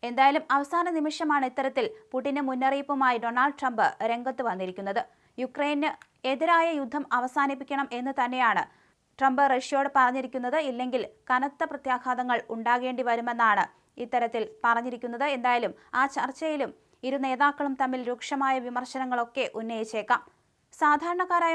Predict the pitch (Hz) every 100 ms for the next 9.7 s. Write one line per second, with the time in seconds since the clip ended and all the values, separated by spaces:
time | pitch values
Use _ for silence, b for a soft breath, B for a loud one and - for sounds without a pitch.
0 | 302 294 294 302 277 262 269 269 277 233
1 | 240 247 277 277 269 - 262 254 262 330
2 | b b - 269 285 311 320 262 262 277
3 | 285 294 294 269 254 294 285 254 262 285
4 | 285 - 240 240 - 247 277 320 277 254
5 | 220 233 233 262 262 285 262 269 247 226
6 | 190 208 196 196 220 254 b b b _
7 | - 294 349 339 349 330 311 311 262 -
8 | 240 254 269 277 269 262 247 269 247 247
9 | 262 254 - 233 226 240 233